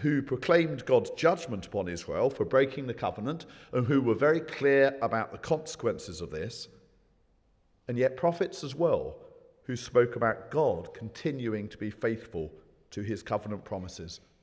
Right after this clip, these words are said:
God continuing to be faithful beyond that judgment,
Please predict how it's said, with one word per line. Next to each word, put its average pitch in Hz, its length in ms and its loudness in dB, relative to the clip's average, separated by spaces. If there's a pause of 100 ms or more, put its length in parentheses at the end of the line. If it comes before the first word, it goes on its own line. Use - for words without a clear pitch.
(420)
God 151 260 8
continuing 147 720 0
to - 100 -12
be 123 240 0 (180)
faithful 131 440 -2
beyond 151 520 4
that - 280 -4
judgment, 90 580 -6